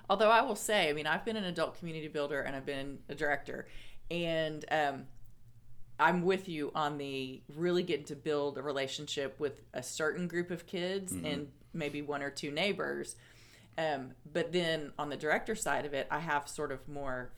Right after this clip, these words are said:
Speaker 1: freedom to move from place to place to see more projects
Speaker 2: Right.
Speaker 1: and more kids and more neighbors and have a little bit of adult A D D. <laughs>
Speaker 2: Mm-hmm.
Speaker 1: So I
Speaker 2: You
Speaker 1: kinda enjoy getting
Speaker 2: Right.
Speaker 1: to move from place to place.
Speaker 2: You can see all the
Speaker 1: Um,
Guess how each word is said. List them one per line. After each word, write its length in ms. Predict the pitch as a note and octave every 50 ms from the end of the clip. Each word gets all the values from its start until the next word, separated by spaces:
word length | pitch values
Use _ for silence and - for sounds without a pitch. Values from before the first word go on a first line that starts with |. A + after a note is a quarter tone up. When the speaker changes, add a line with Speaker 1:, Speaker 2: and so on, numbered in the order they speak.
| -
Speaker 1:
freedom 580 | - G3 G#3+ A3 F#3+ E3+ D3 D3 C#3+ C3 C3+ C3+ - - - - - -
to 100 | - F3+
move 360 | E3+ E3+ F3 F3 F3 E3+ D#3+ -
from 180 | - D#3+ D3+
place 320 | D3+ - E3 D3 C#3+ D3 -
to 80 | - C#3+
place 360 | - - D3+ C3+ C3+ C3 - -
to 100 | D3 C#3+
see 200 | - - D3 C#3
more 280 | C#3+ D#3+ F3+ F#3+ G3 G3+
projects 500 | G3+ G3 E3+ D#3 D3+ C#3 - D3 C#3 -
Speaker 2:
Right. 160 | F2+ F2 -
Speaker 1:
and 140 | C#3 C#3+ D3
more 220 | D#3 D3+ D3+ D3+
kids 480 | D3+ - - D3 C3+ C3+ C3 C3+ - C#3
and 160 | C3 C#3 C#3+
more 300 | D#3+ F#3 G3 F#3+ F#3+ F3
neighbors 720 | E3+ E3 D3+ C#3+ C#3+ C#3 C#3+ C#3+ C#3+ C#3 C#3 C#3 C#3 - - - - - - - - -
and 320 | D3+ D3+ C#3+ C3+ C3 C3 - - - - - - -
have 180 | D#3 D3 C#3+
a 40 | D3
little 180 | C#3 C#3+ C#3+ C#3+
bit 180 | C#3+ C#3+ C3+ C3+
of 180 | C3+ C3 C3 C3 - - -
adult 360 | C#3+ - C#3+ C#3+ C3+ A#2+ - C#3
A 100 | C3+ C3+
D 140 | C#3 C#3 C3
D. 400 | - C#3 C#3+ - - F3+ F#3+ - -
<laughs> 60 | - - - - -
Speaker 2:
Mm-hmm. 140 | A#3+ A3+ G#3+ G#3 G#3 G#3 G3
Speaker 1:
So 160 | - A3+ G3
I 80 | F#3+ F#3+
Speaker 2:
You 60 | F#3+
Speaker 1:
kinda 280 | A#3 G3 G3 F#3+ F#3 C3+
enjoy 460 | F3 F3+ F3 E3+ F3+ D#3 D#3+ F3 G3
getting 180 | G3+ F3+ F#3 G3+
Speaker 2:
Right. 180 | G3 F#3 F3+ E3+
Speaker 1:
to 60 | D#3+
move 140 | E3 D#3+ -
from 140 | - D#3+ E3
place 260 | - C#3+ C#3+ D3 -
to 80 | - D3
place. 400 | - D3+ C#3+ D3+ G3 G3 - -
Speaker 2:
You 60 | -
can 80 | A2+
see 180 | F#2+ - A2 F#2+
all 160 | F2 F#2 F#2+
the 60 | - F3
Speaker 1:
Um, 40 | F3